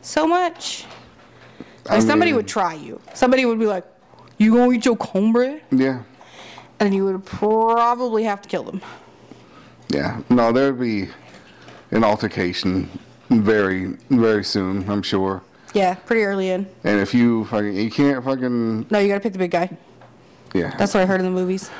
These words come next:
Speaker 2: <clears throat> No, but you can't shy away from the, like, like, if you fucking show the weakness and you don't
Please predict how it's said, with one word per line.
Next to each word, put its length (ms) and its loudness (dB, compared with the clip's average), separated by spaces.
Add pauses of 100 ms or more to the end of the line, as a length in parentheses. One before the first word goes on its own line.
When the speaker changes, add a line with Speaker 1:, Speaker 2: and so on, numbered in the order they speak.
Speaker 2:
<clears throat> 880 -2
No, 400 4
but 160 -2
you 60 -4
can't 220 -2
shy 180 0
away 260 -2
from 220 -4
the, 120 -2
like, 280 -2 (1160)
like, 140 0
if 120 -2
you 120 2
fucking 300 0
show 200 0
the 80 -2
weakness 640 0 (360)
and 160 0
you 80 -2
don't 340 0